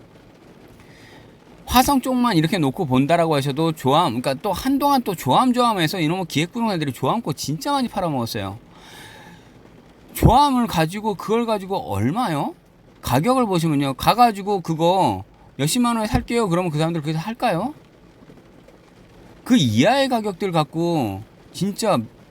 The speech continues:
몇십 배를 받는 게 아니라 거의 도대체 상상을 못 하겠어요. 저 그 사람들 그거를 갖고 땅도 뭐 열 평, 다섯 평.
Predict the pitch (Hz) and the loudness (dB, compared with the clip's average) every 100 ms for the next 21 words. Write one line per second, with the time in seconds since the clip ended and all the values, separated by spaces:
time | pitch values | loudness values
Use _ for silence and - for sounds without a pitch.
0 | - - 110 143 - 285 - 294 277 262 | -20 -12 -4 -4 -2 -4 -4 -4 0 0
1 | 233 214 165 131 139 240 - 208 - - | 0 0 2 2 2 -2 -4 -10 -10 -18
2 | - - 147 247 226 175 277 294 330 370 | -16 -8 -4 -4 -4 -4 -6 -2 0 0
3 | 214 190 160 147 135 127 120 110 143 185 | 0 0 0 0 -2 -2 -2 -2 -2 -2
4 | 127 110 - - - - - - - - | -2 -4 -10 -20 -20 -20 -20 -20 -20 -20
5 | - - 170 277 262 214 175 175 170 123 | -12 -4 2 4 4 4 4 2 0 0
6 | 107 117 - - 233 294 262 196 143 107 | -2 -10 -18 -6 -2 0 -2 -2 -2 0
7 | 101 156 233 - 180 131 - 151 262 - | 2 2 0 -4 -4 -2 -2 0 -2 -2
8 | 160 107 | -6 -6